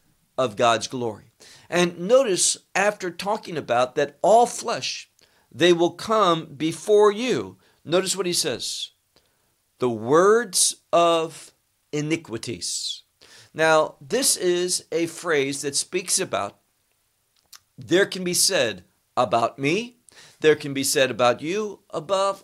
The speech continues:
all people. When we examine our life in a proper way, according to God's standards, our life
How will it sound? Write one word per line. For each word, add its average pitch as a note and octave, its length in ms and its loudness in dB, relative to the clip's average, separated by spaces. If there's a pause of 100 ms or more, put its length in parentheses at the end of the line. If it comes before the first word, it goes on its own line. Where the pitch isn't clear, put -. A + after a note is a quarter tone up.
(160)
all B3 240 2
people. - 460 -8 (640)
When F#3 240 0
we F#3 280 -2
examine F#3+ 840 -2
our E3+ 180 0
life F3+ 640 -8 (640)
in D3+ 140 -2
a C3+ 40 -2
proper C#3 440 -2
way, A#2 300 -8 (420)
according E3+ 560 -2
to D#3 120 -6
God's D3+ 400 2
standards, - 760 -4 (540)
our F3 220 6
life F3+ 460 -2